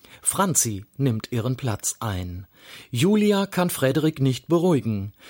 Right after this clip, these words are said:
Im Gefängnis gab es einen Vorfall. Daniel liegt auf der Krankenstation. Easy versucht, die Vorbereitungen für das Rettungsschwimmabzeichen zu verschieben. Sarah erlebt bei der Suche nach ihrer leiblichen Mutter einen Rückschlag.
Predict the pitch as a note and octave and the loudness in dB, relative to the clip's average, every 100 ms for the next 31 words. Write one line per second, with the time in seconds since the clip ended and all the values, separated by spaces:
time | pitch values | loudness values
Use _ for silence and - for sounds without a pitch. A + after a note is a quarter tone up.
0 | - - E3 D#3 D3 E3 G3 G#3+ - - | -16 0 2 4 2 2 2 2 0 0
1 | A#2 A#2+ D#3 - D3 D#3+ E3 - D#3 A#2 | 0 2 0 0 0 0 0 0 0 0
2 | G#2+ F2+ F#2 G2+ - - - - A2+ C3+ | -4 -4 -6 -10 -18 -20 -20 -4 0 2
3 | D#3 F3+ F#3 F#3 B2+ B2+ - C#3+ - E3 | 2 2 2 2 0 -2 -4 -2 0 0
4 | F#3 E3+ - - A2 - A2 G#2+ F2 F#2+ | 0 -2 -4 -4 -4 -4 -4 -4 -6 -10
5 | - _ _ _ - - - A#3 A#3+ D3 | -16 _ _ _ -20 -20 -6 0 0 2
6 | B2+ D3+ - D3 C#3 D#3+ - - B2+ B2+ | 2 0 0 0 0 0 -6 -12 -6 -4
7 | C#3 D3 E3+ D3+ C#3+ D3+ D3 C#3 - A#2 | 0 0 2 0 0 2 2 0 0 0
8 | A2+ - D#3 A3+ E3+ - C3 C3+ G#2+ - | 0 0 0 0 0 0 0 0 -4 -4
9 | C3+ A#2+ - C#3+ D#3 - D#3 - D3+ G2 | -2 0 0 0 0 -2 -2 -2 -2 -4
10 | F2 - _ - - - - A#2+ C#3+ D#3 | -6 -10 _ -20 -18 -16 -4 2 2 2
11 | F#3+ G3+ - C3+ C3 C3 - B2 A#2 A2+ | 2 0 0 0 0 -2 -2 -2 0 0
12 | A2 D#3+ - E3 B2+ A#2+ B2+ A2+ A#2 A#2+ | 0 -2 0 0 0 -2 -4 -2 0 0
13 | C3+ C3+ A#2+ C3 B2+ C3+ D#3 D#3 C3 C3+ | 0 -2 -2 0 0 0 -2 -2 -2 0
14 | E3 E3 D3 - A2+ F#2+ F2+ - | 2 2 0 0 -2 -2 -6 -12